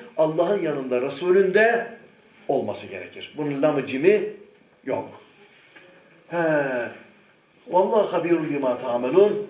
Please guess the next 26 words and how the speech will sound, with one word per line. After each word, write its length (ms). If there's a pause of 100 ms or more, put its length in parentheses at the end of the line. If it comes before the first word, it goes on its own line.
Allah 380
elbette 400
ki 360 (140)
yaptıklarınızdan 1040 (360)
haberdardır. 960 (360)
Elem 360
tara, 440 (160)
tanzur 480
bakmadın 520
mı? 200 (280)
İlellezine 560
o 180
kimselere 540
ki 340 (280)
tevellev 640 (200)
humul 220
münafikuna. 920 (260)
O 100
mü-, 220
onlar 340
ki 140
münafıklar. 760 (220)
Ne 100
yapıyorlar? 580
Dost 320
ediniyorlar. 600